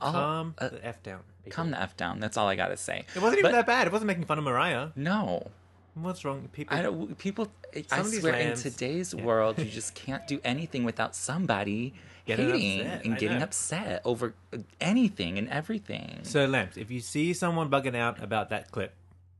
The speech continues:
Speaker 2: tell 'em.
Speaker 1: Laugh
Speaker 2: Relax.
Speaker 1: and tell
Speaker 2: It's a
Speaker 1: them
Speaker 2: joke. <laughs> Yeah.
Speaker 1: that's actually not real. 'Cause even I had friends,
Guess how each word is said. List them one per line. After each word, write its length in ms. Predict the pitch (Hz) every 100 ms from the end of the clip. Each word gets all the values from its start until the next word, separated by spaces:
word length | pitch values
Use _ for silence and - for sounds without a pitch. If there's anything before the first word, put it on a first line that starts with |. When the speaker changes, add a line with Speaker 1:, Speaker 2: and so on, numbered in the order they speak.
| _ _ _ _ _ -
Speaker 2:
tell 180 | 104
'em. 60 | 87 - - - - - - -
Speaker 1:
Laugh 340 | 110 113 113
Speaker 2:
Relax. 460 | 139 117 - - -
Speaker 1:
and 160 | 120 120
tell 220 | - 110
Speaker 2:
It's 80 | 107
a 40 |
Speaker 1:
them 220 | 104 104
Speaker 2:
joke. 320 | 107 95 - -
<laughs> 100 | -
Yeah. 100 | 143 -
Speaker 1:
that's 360 | 135 104 - -
actually 440 | 110 101 - 101
not 320 | 98 90 92 -
real. 300 | 85 78 - - -
'Cause 180 | - 139
even 240 | 185 180 165
I 160 | 131
had 260 | 123 117 113
friends, 600 | - 92 87 90 -